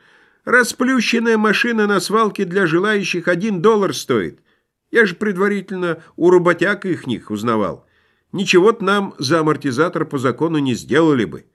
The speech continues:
Все это страх ваш, Петр Иванович. А почему страх?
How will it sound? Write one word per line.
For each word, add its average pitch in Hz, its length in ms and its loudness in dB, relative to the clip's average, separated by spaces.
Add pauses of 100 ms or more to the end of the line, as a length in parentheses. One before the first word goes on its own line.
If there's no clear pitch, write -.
(760)
Все - 220 -2
это 175 220 -2
страх 156 600 -4
ваш, 156 260 -4
Петр 135 300 -2
Иванович. 123 500 -4
А 127 180 -2
почему 117 500 -6
страх? 127 640 -10